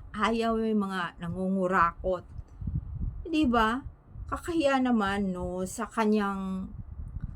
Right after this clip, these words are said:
mga kasamahan sa industriya.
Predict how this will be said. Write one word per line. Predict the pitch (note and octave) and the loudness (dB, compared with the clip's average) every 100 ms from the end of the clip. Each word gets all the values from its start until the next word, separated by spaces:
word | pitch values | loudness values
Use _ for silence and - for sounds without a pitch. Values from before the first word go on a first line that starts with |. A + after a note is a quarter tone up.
| - - - - - - _ - - G3 | -12 -16 -20 -20 -20 -20 _ -18 -6 0
mga | G3+ G3+ | 0 0
kasamahan | G3+ G#3+ F#3+ F#3 F3+ F3+ E3+ E3+ - - | -2 0 2 2 0 -4 -4 -8 -6 -6
sa | - | -4
industriya. | F#3 F#3 F3 F#3 E3+ D#3+ C#3+ C#3+ | -6 -6 -6 -6 -6 -6 -6 -10